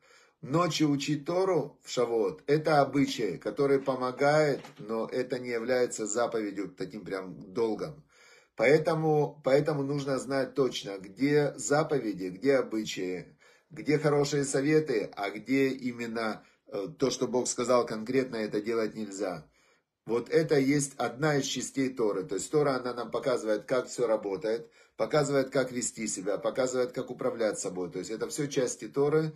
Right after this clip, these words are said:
они разные. Все, дорогие друзья, всем желаю хорошего праздника Шавуот. Завтра урока не будет, потому что Шавуот это как шаббат, кроме что можно готовить еду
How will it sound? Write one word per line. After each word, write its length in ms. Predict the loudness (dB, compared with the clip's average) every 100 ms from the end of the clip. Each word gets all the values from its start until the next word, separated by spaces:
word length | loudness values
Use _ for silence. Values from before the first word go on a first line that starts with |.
| -10 _ -10
они 260 | -6 -2
разные. 520 | 0 -2 -4 -12 -16 -20 _ _ _ _ _ _ _ _ -12 -12 -10
Все, 160 | 0 4
дорогие 300 | 6 6 4
друзья, 320 | 2 2 0
всем 300 | 2 2 2
желаю 360 | 2 4 4 4
хорошего 360 | 2 2 2
праздника 420 | 2 0 0 -4 -4
Шавуот. 360 | 0 0 2
Завтра 300 | 2 0 2
урока 320 | 2 2 0 -4
не 180 | -6
будет, 440 | -6 -6 -6 -6 -6
потому 360 | -8 -6 -8 -8
что 440 | -4 -4 -4 -8 _ -12
Шавуот 420 | -6 0 0 0
это 180 | -2 -4
как 200 | -4 -2
шаббат, 460 | -2 0 0 0 -8 _
кроме 420 | -2 -2 -2 -4 -6
что 180 | -8
можно 280 | -6 -6 -6
готовить 460 | -6 -4 -4 -4 -6
еду 440 | -6 -4 -6 -10